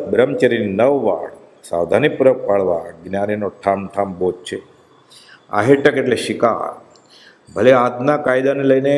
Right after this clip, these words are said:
પ્રાણીના શિકાર કરવાની જાહેરમાં મનાઈ છે, પણ જાણી કરીને જીવજંતુઓને મારવા, દવા છાંટીને, ઘરમાં કે ઓફિસમાં મારવા,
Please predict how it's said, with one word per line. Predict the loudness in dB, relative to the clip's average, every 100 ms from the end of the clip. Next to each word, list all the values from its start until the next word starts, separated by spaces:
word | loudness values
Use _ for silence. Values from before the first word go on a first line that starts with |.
| -2 -2
પ્રાણીના | -2 0 -2 -4
શિકાર | -2 0 0
કરવાની | 0 0 0 0
જાહેરમાં | 0 0 -2 -4 -2
મનાઈ | -2 -2 -6
છે, | -18 -20 _ _ -12
પણ | -12 -12
જાણી | -10 -4 0 0
કરીને | 2 0 2 -2 0
જીવજંતુઓને | 0 4 2 4 2 2 0
મારવા, | 0 0 -2 -4 -16 -20 _ _ _ _ _ -10
દવા | -2 2 0
છાંટીને, | 0 -2 -2 -4 -6 -8 -14 -20 _ _ _
ઘરમાં | 0 2 2 0
કે | 0
ઓફિસમાં | 0 2 -2 -2 -4
મારવા, | 0 2 2 0